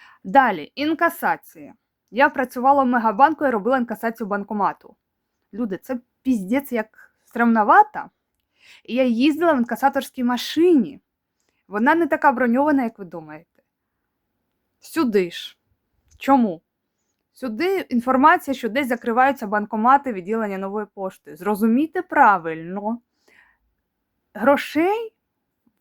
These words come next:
в банкоматах, в касетах мінімум триста тисяч. Мінімум. Максимум мільйон.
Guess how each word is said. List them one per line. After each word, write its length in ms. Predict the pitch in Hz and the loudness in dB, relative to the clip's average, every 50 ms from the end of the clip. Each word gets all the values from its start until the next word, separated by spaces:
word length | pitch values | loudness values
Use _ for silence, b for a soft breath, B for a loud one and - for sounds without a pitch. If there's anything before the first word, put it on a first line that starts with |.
| _ - | _ -8
в 60 | 196 | -2
банкоматах, 1080 | 208 247 233 233 - 294 277 254 240 196 180 170 - - 151 - - - _ _ _ _ _ _ _ _ _ _ _ _ _ _ _ _ _ _ _ | 0 0 0 2 2 2 4 4 4 4 4 2 -2 -6 -14 -16 -16 -20 _ _ _ _ _ _ _ _ _ _ _ _ _ _ _ _ _ _ _
в 20 | - | -2
касетах 880 | 233 240 240 - - 208 180 160 - _ - - - - _ _ _ _ _ _ _ _ _ _ _ _ _ _ _ _ _ _ _ _ _ _ _ _ _ _ _ _ _ _ _ | -2 -2 -2 -4 -6 -6 -6 -6 -8 _ -20 -20 -20 -20 _ _ _ _ _ _ _ _ _ _ _ _ _ _ _ _ _ _ _ _ _ _ _ _ _ _ _ _ _ _ _
мінімум 560 | - 226 262 320 392 427 427 359 254 202 185 | 0 2 2 2 2 2 2 2 2 0 -2
триста 360 | - 220 285 330 - - 349 | -4 -4 -4 -4 -4 -6 -8
тисяч. 580 | 339 - 180 139 - - _ _ _ _ _ _ _ _ _ _ _ _ _ _ _ _ _ _ _ _ _ _ _ _ _ _ 208 | -8 -8 -14 -20 -20 -20 _ _ _ _ _ _ _ _ _ _ _ _ _ _ _ _ _ _ _ _ _ _ _ _ _ _ 0
Мінімум. 500 | 233 254 220 165 156 - - - - - _ _ _ _ _ - | 0 0 0 -2 -6 -10 -14 -16 -18 -20 _ _ _ _ _ 0
Максимум 400 | 226 294 339 - - 311 269 254 | 2 2 2 0 0 0 0 0
мільйон. 360 | 254 240 214 160 127 - | 0 -2 -4 -6 -10 -14